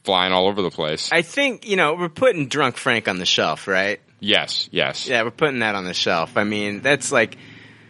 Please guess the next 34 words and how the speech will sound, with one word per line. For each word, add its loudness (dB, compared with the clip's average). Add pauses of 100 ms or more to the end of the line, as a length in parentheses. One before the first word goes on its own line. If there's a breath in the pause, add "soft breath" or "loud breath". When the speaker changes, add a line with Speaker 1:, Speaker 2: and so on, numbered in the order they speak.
(280 loud breath)
Speaker 2:
oh, 4
man, 0
usually 4
I'd 4
say 4
in 0
case 0
of -6
emergency, 0
break 2
glass, 2
but, 0
you 0
know, 0
seriously, 2
like, 2
as -8
soon 2
as 2
you -2
break 2
open 2
a 0
bottle 4
of -2
U -4
V -6
vodka, 2
there -2
is 2
an 2
emergency. -2
Speaker 1:
<laughs> -8
Speaker 2:
And 2